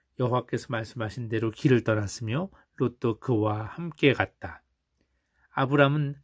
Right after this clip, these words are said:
하란을 떠날 때 칠십오 세였다. 아브람은 아내 사레와 조카 롯과 그들이 모은 모든 재산과 그들이 하란에서 얻은 사람들을 데리고 가나안 땅으로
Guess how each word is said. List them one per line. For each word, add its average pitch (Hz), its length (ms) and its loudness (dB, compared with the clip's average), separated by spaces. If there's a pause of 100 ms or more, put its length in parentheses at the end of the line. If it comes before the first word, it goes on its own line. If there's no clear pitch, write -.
하란을 151 720 2
떠날 107 380 -2
때 127 320 -8
칠십오 123 580 -4
세였다. - 540 -10 (840)
아브람은 143 720 0
아내 127 320 2
사레와 120 680 0 (320)
조카 123 380 -6
롯과 120 580 0
그들이 120 240 2
모은 127 340 2
모든 156 580 2
재산과 113 720 -2 (320)
그들이 120 300 0
하란에서 135 540 0
얻은 117 260 0
사람들을 113 580 -2
데리고 113 520 -4 (200)
가나안 104 580 -2
땅으로 98 360 -2